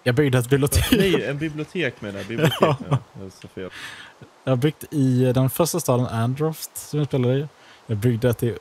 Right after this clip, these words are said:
Speaker 2: Ja.
Speaker 1: Osiria, Nerethia och andra städer på andra servrar. <laughs>
Speaker 2: <laughs> Nice.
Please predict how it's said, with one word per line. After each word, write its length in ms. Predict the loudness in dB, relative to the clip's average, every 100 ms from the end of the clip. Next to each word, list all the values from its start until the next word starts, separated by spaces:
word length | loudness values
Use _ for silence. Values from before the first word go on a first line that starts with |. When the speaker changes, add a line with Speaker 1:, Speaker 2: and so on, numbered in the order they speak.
| _
Speaker 2:
Ja. 80 | -4
Speaker 1:
Osiria, 720 | -2 2 2 2 2 0 0 -4 -4
Nerethia 720 | 0 2 2 0 0 0 0 -4
och 340 | 0 0 -2 -16 -2
andra 260 | 2 2
städer 320 | 2 2 0 0
på 120 | 0
andra 220 | 0 0
servrar. 360 | -2 -2 0 -2
<laughs> 40 | -4 -10 -12 -18 -20 -20 _ -20 -20 -8
Speaker 2:
<laughs> 220 | -4 -2
Nice. 300 | -4 -8